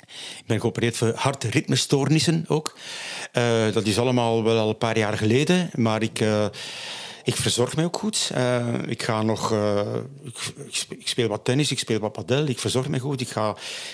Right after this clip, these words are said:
proberen nog één keer per week naar de revalidatie te gaan in het ziekenhuis. Dat is een fitness, fitnessruimte in het ziekenhuis. Je komt daar binnen, ze-, je bloeddruk wordt genomen, eh, anderhalf uur trainen, eh, lopen, fietsen,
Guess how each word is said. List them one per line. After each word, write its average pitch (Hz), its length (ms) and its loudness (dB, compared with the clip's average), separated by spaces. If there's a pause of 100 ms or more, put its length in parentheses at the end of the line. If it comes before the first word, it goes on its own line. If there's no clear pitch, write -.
(140)
proberen 117 340 2
nog - 260 -2
één 156 200 4
keer 123 160 0
per 117 160 -2
week 120 160 2
naar 110 220 0
de 101 180 0
revalidatie 107 880 0
te 151 80 -2
gaan 151 200 -2
in 139 80 0
het 110 120 -2
ziekenhuis. 139 500 0
Dat 107 100 -2
is - 60 0
een 98 60 0
fitness, - 420 -2
fitnessruimte 139 760 0
in 151 120 0
het 135 100 -2
ziekenhuis. 147 540 -2 (520)
Je 120 140 -4
komt 104 200 -2
daar 95 140 -2
binnen, 131 240 4
ze-, 123 180 -2
je 101 180 -6 (180)
bloeddruk 135 360 -2
wordt 143 180 0
genomen, 143 480 2 (360)
eh, 104 380 0
anderhalf 120 460 2
uur 120 280 2
trainen, 120 560 2
eh, 113 260 -6
lopen, 143 540 0
fietsen, 135 560 0